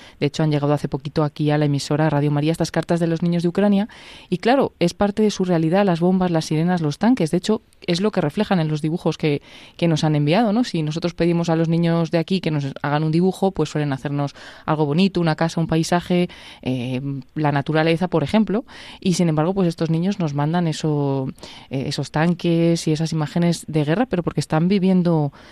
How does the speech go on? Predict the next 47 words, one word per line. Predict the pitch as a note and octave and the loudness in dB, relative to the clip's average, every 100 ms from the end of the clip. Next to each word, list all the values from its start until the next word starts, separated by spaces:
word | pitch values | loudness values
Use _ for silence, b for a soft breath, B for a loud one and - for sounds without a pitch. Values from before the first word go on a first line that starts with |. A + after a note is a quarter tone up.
| B | B
dentro | - E3+ E3 F3+ D#3 D3+ C#3+ | -2 0 0 2 2 2 2
de | D3 | 0
la | C3 | 0
misma, | F#3 A3 F#3+ | 0 2 2
¿no? | A#3 | 2
Nos | G#3 - | 0 -2
contaba | E3 F3 F#3+ | -2 0 0
también | F#3 F#3 F#3 F#3 F#3 | 0 2 4 4 2
hace | F3 | 0
poco | F3 F#3 G3 F#3+ F3+ E3+ B B B | -2 -2 2 2 2 0 B B B
también | D#3+ E3+ | -2 0
una | E3 D#3+ D#3 D3+ D3+ | 0 0 0 -2 -2
colaboradora | D3+ D3 D3 D3+ D#3+ | 0 2 2 4 4
de | D#3+ | 2
Radio | D#3+ D#3+ | 2 2
María | E3 E3+ A#3 C4+ | 2 2 0 -2
que | F3+ | -4
estaban | - D#3+ E3 | -2 -2 0
en | E3 | 0
una | E3 D#3+ | 0 0
videoconferencia | E3 D#3+ E3 D#3 E3+ G#3+ G3+ F3 | 0 0 -2 -2 0 2 0 0
con | D#3+ | 0
un | E3 | 2
niño | E3+ E3+ F3 E3 | 2 2 2 2
de | E3 F3 | 2 0
Ucrania | E3+ G#3+ A#3+ A#3+ E4 B B B B - | 2 4 4 4 0 B B B B 0
y, | F#3+ F3+ F3 E3 D#3+ | 4 6 6 4 2
y | |
sonaron | D#3 D#3 D#3 E3+ | 0 0 2 0
esas | D#3+ D#3+ | 0 -2
sirenas | - D3+ D3 D3+ | 0 0 0 0
de | D#3+ | 0
guerra | E3 G#3 A#3 - B B B B | 2 0 -2 -8 B B B B
y | F3+ | 2
el | F3+ | 4
niño | A3+ F#3+ | 4 4
siguió | F3+ G#3 | 2 0
como | G3 E3+ | 0 0
si | F#3+ | 2
nada, | G#3 B3+ E4 | 2 0 -4
estaban | - F3+ | -6 -6
jugando | F3 F3+ F3+ F3+ | -2 0 2 2
a | F3+ | 0
algo | F3+ | -2
como | F3+ F3+ | -2 -2
en | F3 | 0
videollamada, | F3 F3 F3 G#3+ A#3+ | 2 2 2 2 2